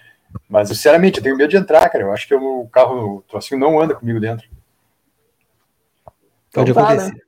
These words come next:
Speaker 3: O Colar é muito elegante, a vontade de mandar longe, mas ele manda um abraço.
Speaker 1: É verdade, é verdade.
Speaker 2: É, não que eu não
Speaker 1: É.
Speaker 2: tenha feito, né? Mas tudo bem, seguimos, tá tudo bem, tá tudo. Se for ouvinte, vai um abraço pra ele também.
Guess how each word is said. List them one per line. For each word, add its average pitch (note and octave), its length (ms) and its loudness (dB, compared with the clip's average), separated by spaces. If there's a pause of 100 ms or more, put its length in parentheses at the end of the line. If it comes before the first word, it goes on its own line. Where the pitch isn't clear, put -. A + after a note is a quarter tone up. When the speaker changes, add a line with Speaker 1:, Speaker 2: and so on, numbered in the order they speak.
(1120)
Speaker 3:
O - 80 4
Colar C4+ 280 6
é C4 80 6
muito C4 240 2
elegante, A#3 500 4
a D#3+ 60 4
vontade F#3 380 2
de G3 60 -4
mandar F#3+ 280 2
longe, G3 400 2
mas G3+ 180 0
ele G#3 80 2
manda F3 220 -2
um F3+ 80 -4
abraço. D#3+ 340 2
Speaker 1:
É F#3+ 40 4
verdade, D#3 460 2 (160)
é - 120 -6
verdade. E3+ 320 0
Speaker 2:
É, - 20 4
não D#3 140 4
que G3+ 80 4
eu G#3 40 6
não G#3 100 6
Speaker 1:
É. - 20 4
Speaker 2:
tenha A3+ 200 4
feito, A#3+ 460 2
né? C3+ 140 -4
Mas B2+ 200 -6
tudo D3+ 200 -8
bem, C#3 400 0 (320)
seguimos, C3+ 580 -4
tá B2+ 140 -12
tudo C3 260 -6
bem, A2 340 -8
tá - 160 -18
tudo. B2 160 -14
Se D3+ 160 -4
for F#3+ 220 6
ouvinte, E3+ 400 6
vai D#3+ 120 4
um D3+ 40 4
abraço B2 420 0
pra A#2 140 -6
ele A2+ 160 -14
também. A#2+ 220 -20